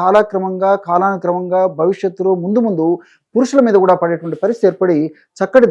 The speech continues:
దాంపత్య జీవితానికి దూరం అయ్యేటువంటి పరిస్థితి ఏర్పడి దాంపత్య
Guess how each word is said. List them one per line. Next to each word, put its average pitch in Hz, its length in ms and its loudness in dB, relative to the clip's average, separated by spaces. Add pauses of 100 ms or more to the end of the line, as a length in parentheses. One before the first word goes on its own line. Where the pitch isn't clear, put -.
దాంపత్య 226 420 0
జీవితానికి 175 460 -2 (400)
దూరం 226 260 2
అయ్యేటువంటి 170 420 -4
పరిస్థితి 165 260 -8
ఏర్పడి 170 300 -4 (880)
దాంపత్య 214 320 2